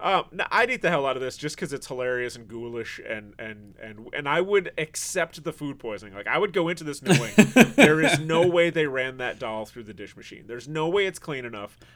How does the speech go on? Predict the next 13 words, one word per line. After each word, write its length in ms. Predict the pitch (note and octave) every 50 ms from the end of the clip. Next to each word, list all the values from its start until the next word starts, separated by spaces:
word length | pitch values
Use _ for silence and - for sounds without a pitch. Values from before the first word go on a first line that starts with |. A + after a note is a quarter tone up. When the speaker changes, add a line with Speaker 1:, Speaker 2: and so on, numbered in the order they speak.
| - -
Speaker 1:
I'm 160 | - - C#3+
eating 360 | - D#3+ C#3+ C#3+ D3 C#3 B2 - - - - _ -
raw, 800 | G#2+ A#2 B2 C3+ C#3 D3 F3 A3 A3+ F3+ C3 A2 G#2 G2+ G#2+ B2 -
ready-to-eat 760 | D3+ B2 C#3 C#3 C#3+ D#3 F3 E3 - D3 - C#3 C#3 - -
meat 280 | B2+ B2 B2+ C#3 C#3+ -
off 200 | C#3 C#3+ D3+ D#3
of 100 | E3+ D#3 E3+
it. 220 | F#3+ - - - - - - - - - - - C#3 A#2+ A2+
Th-, 100 | - -
I'm 260 | - D#3+ D#3 D3+ C3 - -
gonna 320 | - G#3 F#3+ F#3 F3+ E3+ D3+
get, 360 | - D3+ C#3+ C3 B2 - - - _ - - -
like, 320 | E3+ D3 C#3 C3+ - -